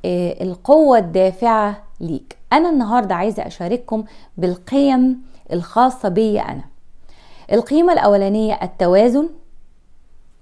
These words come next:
الصحة، التأثير، الإيجابية،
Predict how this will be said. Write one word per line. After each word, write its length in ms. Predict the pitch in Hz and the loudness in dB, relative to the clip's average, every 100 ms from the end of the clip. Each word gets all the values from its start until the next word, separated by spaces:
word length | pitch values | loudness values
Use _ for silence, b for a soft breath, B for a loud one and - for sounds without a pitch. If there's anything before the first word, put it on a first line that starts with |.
| - - - 170 | -20 -20 -10 -8
الصحة، 680 | - - 240 - 240 262 - - - - - - - - 175 | -4 0 0 -2 -6 -6 -12 -20 -20 -20 -20 -20 -20 -12 -10
التأثير، 920 | 175 - - - - 254 262 - - - _ _ - - - 160 | -8 -6 -8 -8 -4 -2 -2 -6 -12 -20 _ _ -20 -20 -8 -6
الإيجابية، 1120 | 170 - 254 285 214 208 202 226 226 214 | -6 -4 0 2 4 2 2 2 2 -2